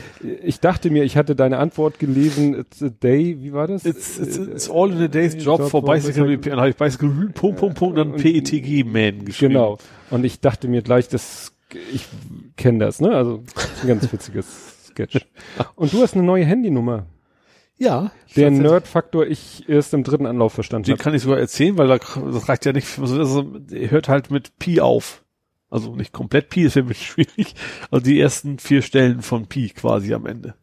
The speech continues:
Speaker 1: Ja.
Speaker 2: Ja.
Speaker 1: Also das Problem ist, es ist dann halt drei eins vier eins und da hat's bei mir nicht sofort Klick gemacht, was ich ungern
Speaker 2: Der Witz ist,
Speaker 1: zugebe.
Speaker 2: du kannst, das ist Kongstar, du kannst gar keine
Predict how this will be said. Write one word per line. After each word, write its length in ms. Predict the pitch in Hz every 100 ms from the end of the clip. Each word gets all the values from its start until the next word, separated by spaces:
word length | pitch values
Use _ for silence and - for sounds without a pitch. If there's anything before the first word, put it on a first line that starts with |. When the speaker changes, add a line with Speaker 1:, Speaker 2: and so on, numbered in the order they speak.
| -
Speaker 1:
Ja. 160 | 110 - - - _ _
Speaker 2:
Ja. 240 | - 135 - -
Speaker 1:
Also 220 | 123 - - _ _ _ _ _
das 160 | - 123
Problem 300 | 135 127 151
ist, 120 | 143
es 200 | 139 -
ist 160 | 85 -
dann 160 | 117
halt 260 | 113 117 - _ -
drei 300 | 120 123 -
eins 260 | 120 113
vier 220 | - 135 -
eins 300 | 98 92 -
und 260 | 117 104
da 100 | 107
hat's 180 | 107 -
bei 100 | 117
mir 140 | 110
nicht 120 | 117 107
sofort 300 | 117 117 -
Klick 220 | 120 -
gemacht, 280 | 101 98 - _ _ - - - -
was 160 | 110
ich 160 | 123 -
ungern 260 | 143 135 123
Speaker 2:
Der 100 | 190
Witz 60 | -
ist, 80 | 147
Speaker 1:
zugebe. 180 | 156
Speaker 2:
du 60 | 160
kannst, 260 | 190 202 160
das 140 | 120
ist 240 | 143 - -
Kongstar, 480 | 147 196 - 131
du 80 | 123
kannst 380 | - 170 175 -
gar 100 | 143
keine 380 | - 135 135